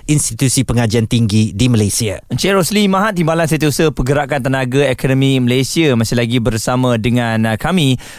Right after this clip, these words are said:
Speaker 2: Dan dari segi kualiti graduan yang dibentuk ketika ini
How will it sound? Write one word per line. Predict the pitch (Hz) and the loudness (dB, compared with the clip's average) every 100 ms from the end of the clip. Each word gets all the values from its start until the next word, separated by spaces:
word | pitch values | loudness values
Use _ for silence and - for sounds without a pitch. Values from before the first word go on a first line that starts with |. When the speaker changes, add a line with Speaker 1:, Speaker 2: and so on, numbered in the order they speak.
| - | -8
Speaker 2:
Dan | 131 139 | -4 -2
dari | 156 170 | 0 -2
segi | 196 214 | -4 -2
kualiti | 220 208 - 214 | 0 0 -2 -2
graduan | 160 175 165 185 202 180 | 0 0 0 0 0 0
yang | 175 | 0
dibentuk | 160 147 170 202 151 | -2 -2 -2 0 -2
ketika | 160 139 - | -2 -2 0
ini | 165 170 196 | 0 2 0